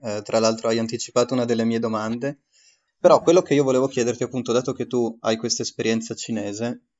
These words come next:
era molto interessante, appunto, vedere nel, nel pratico le, le azioni che vengono svolte dai, dai cittadini per quanto riguarda la sostenibilità, perché hai anticipato, appunto, un, un tema importantissimo che è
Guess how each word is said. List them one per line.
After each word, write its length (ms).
era 160
molto 260
interessante, 880
appunto, 640
vedere 640
nel, 520
nel 180
pratico 920
le, 760
le 200
azioni 560
che 240
vengono 340
svolte 520
dai, 240
dai 140
cittadini 680
per 140
quanto 220
riguarda 280
la 100
sostenibilità, 880
perché 260
hai 60
anticipato, 560
appunto, 460
un, 480
un 140
tema 180
importantissimo 960
che 160
è 420